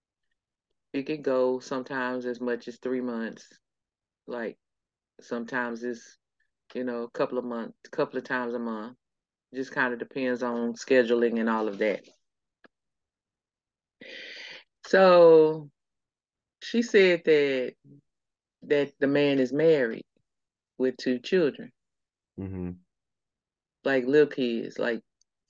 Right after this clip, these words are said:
Speaker 1: elementary school age kids. M-, maybe the oldest one is probably about to pretty much, um, be in junior high,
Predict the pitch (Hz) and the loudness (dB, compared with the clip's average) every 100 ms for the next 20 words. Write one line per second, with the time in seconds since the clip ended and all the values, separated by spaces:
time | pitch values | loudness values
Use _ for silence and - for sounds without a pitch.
0 | _ _ _ _ _ _ _ _ _ _ | _ _ _ _ _ _ _ _ _ _
1 | _ _ _ _ _ _ 139 135 131 127 | _ _ _ _ _ _ 0 2 2 0
2 | 120 117 - 110 101 98 - - - _ | -2 -6 -6 -4 -2 -2 -4 -10 -20 _
3 | _ _ - - - - _ _ _ - | _ _ -10 -8 -8 -12 _ _ _ -20
4 | - - - - - _ _ _ _ _ | -20 -20 -20 -20 -20 _ _ _ _ _
5 | - 117 - _ _ _ - 131 175 190 | -10 -10 -12 _ _ _ -8 2 6 6
6 | 165 156 143 151 151 147 151 143 131 - | 6 6 6 6 4 -2 -2 -2 -2 0
7 | 143 131 127 131 117 - _ _ _ - | 0 0 0 0 0 -6 _ _ _ -6
8 | 123 120 131 135 131 117 - - - - | -4 0 0 0 -2 -4 -4 -14 -20 -8
9 | - 147 139 135 - - - - _ _ | -2 0 2 0 -2 -12 -20 -20 _ _
10 | _ _ _ _ _ _ _ _ _ _ | _ _ _ _ _ _ _ _ _ _
11 | - 285 131 233 226 233 - _ _ 139 | -6 -2 0 0 -2 -4 -6 _ _ 0
12 | 135 127 117 147 147 160 151 151 | 4 2 2 0 2 2 2 0